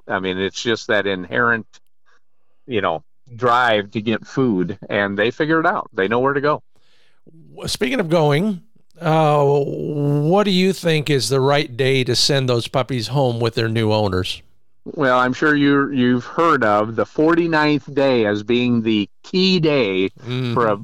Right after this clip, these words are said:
Speaker 1: a puppy to go home. Now, for instance, the state of Minnesota, uh, doesn't allow their puppies to go home until they're eight weeks old, which puts them at, what, the fifty-seventh, fifty-sixth day, somewhere in that ballpark.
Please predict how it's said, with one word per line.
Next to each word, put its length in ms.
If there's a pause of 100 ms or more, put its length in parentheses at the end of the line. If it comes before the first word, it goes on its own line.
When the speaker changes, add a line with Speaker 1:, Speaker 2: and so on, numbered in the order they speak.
(120)
Speaker 1:
a 100
puppy 360
to 80
go 180
home. 260
Now, 360 (100)
for 180
instance, 380
the 60
state 220
of 60
Minnesota, 760 (500)
uh, 340
doesn't 360
allow 340
their 360 (260)
puppies 420
to 120
go 180
home 240
until 460
they're 300
eight 220
weeks 240
old, 340
which 300 (220)
puts 140
them 140
at, 220
what, 220
the 100
fifty-seventh, 1700
fifty-sixth 1000
day, 240
somewhere 440
in 140
that 220
ballpark. 480